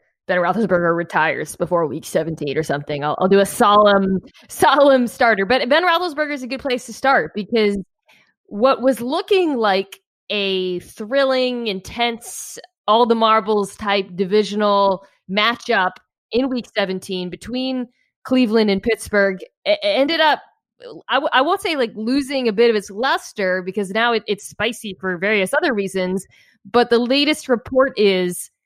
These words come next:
that Pittsburgh, which is, um, you know, eh, they're, they're, they had the option of <laughs> playing their starters, has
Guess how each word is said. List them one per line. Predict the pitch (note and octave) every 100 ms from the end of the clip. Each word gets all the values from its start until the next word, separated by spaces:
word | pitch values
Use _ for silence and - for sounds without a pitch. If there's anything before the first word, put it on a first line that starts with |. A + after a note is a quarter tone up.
| _
that | F#3+ G3 -
Pittsburgh, | D4+ - A3+ A3 G#3+ F#3
which | G3 A3
is, | G3 F#3 - _ _ _ _ -
um, | F#3+ G3+ G3 F#3+ F#3 F3 - _ _ _ _ -
you | G4
know, | F4+
eh, | C4+ C4
they're, | C#4+ - - _
they're, | A3+ G#3+ C4+ B3+ B3+ B3+ B3
they |
had | E4+
the | E4 -
option | E4+ C5 - G#3+ D#3+ E3+ B3+ B3+ _ _ _ -
of | G#3 -
<laughs> |
playing | C4 - C4+ B3 G#3
their | A3+
starters, | G#3+ A#3 G#3 G3+ G3+ G#3 F#3+ - _ _ _
has | A#3 A#3+ A#3